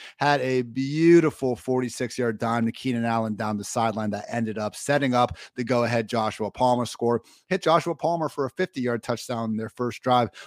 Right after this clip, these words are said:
of the game. Man, the guy has a howitzer for a right arm.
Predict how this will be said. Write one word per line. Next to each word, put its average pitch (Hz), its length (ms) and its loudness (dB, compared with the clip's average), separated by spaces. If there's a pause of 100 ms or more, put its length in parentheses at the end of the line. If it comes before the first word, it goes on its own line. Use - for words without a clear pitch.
of 117 180 -4
the 117 100 -10
game. 110 380 -2
Man, 120 300 -4
the 107 80 -10
guy 143 180 2
has 131 220 -4
a 123 80 -8
howitzer 143 640 0
for 139 320 2
a 123 120 0
right 120 300 2
arm. 156 340 6